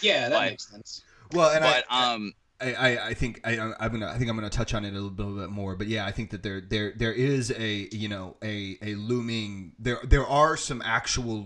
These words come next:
Speaker 3: looming cliffs, uh, in the future with this, this bill right now, or, well, not with this bill, with this, with this virus, uh,
Speaker 1: I mean,
Speaker 3: that
Speaker 1: yeah,
Speaker 3: can,
Speaker 1: there's a
Speaker 3: we can
Speaker 1: lot of
Speaker 3: still
Speaker 1: shit
Speaker 3: come
Speaker 1: that's
Speaker 3: to.
Speaker 1: looming because essentially the world we're in now is the same as the world we went into, but just the wheels are spinning down.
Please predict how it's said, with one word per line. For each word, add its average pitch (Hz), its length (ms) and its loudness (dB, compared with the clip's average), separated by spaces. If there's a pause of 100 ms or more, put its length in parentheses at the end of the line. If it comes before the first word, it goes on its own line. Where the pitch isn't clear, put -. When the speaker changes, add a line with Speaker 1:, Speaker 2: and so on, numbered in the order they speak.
Speaker 3:
looming 110 460 0
cliffs, - 760 -6 (100)
uh, 95 440 -2
in 120 160 2
the 107 80 0
future 98 540 2
with 98 320 0
this, 95 420 -6 (140)
this 92 220 -8
bill 85 520 -10
right 85 240 -12
now, 62 360 -14
or, 98 140 -2
well, 117 180 2
not 95 160 -4
with - 100 -12
this 87 120 -10
bill, - 220 0
with 107 140 -2
this, - 180 -4 (340)
with 139 140 0
this 107 160 -2
virus, 90 580 -2 (420)
uh, 107 40 -2
Speaker 1:
I 107 160 4 (100)
mean, - 80 -2
Speaker 3:
that 117 140 0
Speaker 1:
yeah, - 80 4
Speaker 3:
can, 113 80 2
Speaker 1:
there's 208 160 2
a 208 40 4
Speaker 3:
we 180 60 6
can 165 80 4
Speaker 1:
lot 165 80 4
of 160 60 2
Speaker 3:
still 135 160 4
Speaker 1:
shit 147 100 4
Speaker 3:
come 104 120 8
Speaker 1:
that's - 180 -4
Speaker 3:
to. 180 80 -2
Speaker 1:
looming 131 520 -4 (200)
because 123 760 -2 (360)
essentially 202 460 4
the 165 160 6
world 165 260 4
we're 165 120 4
in 147 240 2
now 131 340 2
is 131 180 -2
the 143 140 0
same 170 320 4
as 131 80 0
the 147 100 0
world 131 200 2
we 123 80 10
went 123 200 4
into, 120 280 0
but 110 100 -2
just 117 180 -2
the 117 80 2
wheels 110 360 4
are 107 60 -2
spinning 104 380 0
down. 92 420 -6